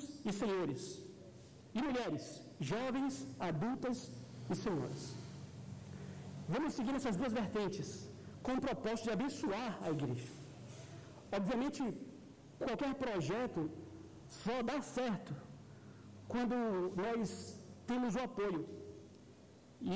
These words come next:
os nossos planos aqui, eles irão se frustrar todos, a menos que a igreja abrace isto. Então, no próximo ano, com a graça de Deus,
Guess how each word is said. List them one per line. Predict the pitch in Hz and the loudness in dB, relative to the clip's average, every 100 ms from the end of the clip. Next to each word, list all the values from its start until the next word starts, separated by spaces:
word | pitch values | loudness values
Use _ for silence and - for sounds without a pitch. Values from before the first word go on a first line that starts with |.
| 240 | 4
os | 233 247 | 4 2
nossos | 247 208 | 0 -2
planos | 240 254 220 | 2 4 4
aqui, | 196 262 262 254 233 | 2 2 2 2 2
eles | 233 185 233 | 2 4 4
irão | 254 240 | 4 2
se | 277 - | 2 2
frustrar | 226 - 247 - 220 | 2 2 0 2 0
todos, | 196 151 294 | 2 2 2
a | 226 | 4
menos | 240 247 - | 4 4 2
que | 240 | 0
a | 165 | 2
igreja | 190 196 233 226 | 2 2 2 2
abrace | 170 190 196 - - - - - - - - 143 | 2 2 2 -2 -8 -12 -14 -16 -18 -8 0 0
isto. | - - - - - - - - - - - - - - - - - - 170 | 0 -4 -8 -10 -14 -14 -16 -16 -18 -18 -18 -18 -18 -18 -18 -18 -18 -4 -2
Então, | 277 269 208 - - - - | 2 2 0 -4 -10 -6 -2
no | 185 | 0
próximo | 269 254 254 247 | 0 2 2 2
ano, | 262 | 2
com | 262 | 2
a | 190 | 2
graça | 202 233 185 | 2 2 2
de | 175 | 2
Deus, | 240 | 0